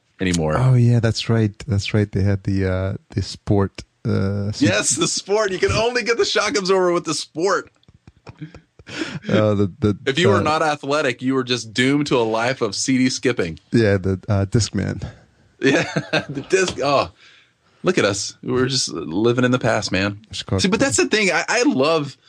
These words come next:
Speaker 1: I, I love kind of reminiscing, uh, and waxing nostalgic on all that stuff. But I am so excited for what's coming down the pike as well.
Speaker 2: Yeah.
Speaker 1: So I'm kind of stuck in the past, but so excited for the future all at the same time.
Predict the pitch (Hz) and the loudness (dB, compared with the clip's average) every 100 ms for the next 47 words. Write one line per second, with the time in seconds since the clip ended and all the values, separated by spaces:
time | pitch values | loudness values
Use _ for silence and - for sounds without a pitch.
0 | _ _ _ - - - 135 170 - 160 | _ _ _ -18 -16 -8 -4 -4 -2 -2
1 | 147 147 127 127 131 110 92 98 110 101 | 0 0 -4 -4 -2 -2 -2 0 0 0
2 | 101 - 104 95 - 95 90 85 98 90 | 0 0 0 0 -2 0 0 0 -2 0
3 | 98 104 - 98 92 - 101 95 95 95 | 0 0 -2 -2 0 0 0 0 0 -2
4 | 90 87 85 82 82 - 104 92 - 85 | -2 -2 0 0 -2 0 0 -2 -2 0
5 | 113 127 95 - 117 113 - 113 101 101 | 0 0 0 0 2 2 0 0 0 -2
6 | 87 92 87 98 98 - - 113 110 92 | -2 -2 2 0 0 -4 -4 0 0 0
7 | 90 90 80 - 92 85 80 82 82 95 | 0 0 0 -2 -2 -2 -6 -6 -2 0
8 | 95 78 - 104 101 92 110 113 117 160 | 2 0 0 0 2 2 0 0 0 -2
9 | 135 - 131 135 131 117 123 117 131 - | 0 0 -2 0 -4 -2 -4 -4 -4 -4
10 | 113 107 104 107 120 113 - 113 110 104 | -2 -2 -2 -2 0 0 0 0 0 0
11 | 101 87 107 107 98 90 92 82 82 92 | -2 -2 -2 0 2 2 2 0 0 0
12 | 87 95 85 80 | 0 0 0 -2